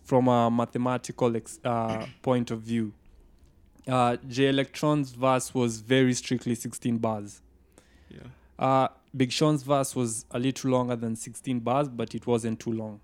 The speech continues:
Speaker 1: I
Speaker 2: Yeah.
Speaker 1: think Ken-, Kendrick hit about thirty-two bars in his
Speaker 2: He
Speaker 1: verse.
Speaker 2: went off on that one. Uh, yeah.
Speaker 1: He just went berserk. He,
Speaker 2: <laughs>
Speaker 1: he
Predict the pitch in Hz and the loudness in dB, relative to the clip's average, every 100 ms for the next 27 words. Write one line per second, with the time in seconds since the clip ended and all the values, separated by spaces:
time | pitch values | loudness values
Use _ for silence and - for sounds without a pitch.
0 | _ - 117 165 156 - 151 151 - - | _ -16 -2 0 0 4 4 4 0 0
1 | 160 160 151 - 135 131 120 120 120 117 | 2 0 0 0 2 2 2 0 0 -4
2 | - - 123 113 117 110 104 104 - _ | -8 -8 -6 -2 -2 -2 -6 -12 -18 _
3 | _ - - 113 110 127 165 180 170 165 | _ -18 -8 -8 -4 0 0 0 0 -2
4 | 143 123 113 117 113 104 104 117 - - | -2 -6 -4 -6 -6 -10 -14 -16 -20 -20
5 | - - 120 - 120 139 139 - 131 127 | -18 -16 -12 -8 0 2 2 4 4 4
6 | 120 - - 120 117 113 113 127 117 - | 2 -2 -6 -2 0 2 4 4 4 -2
7 | 127 127 139 120 147 - 135 127 | 0 6 6 6 0 4 6 6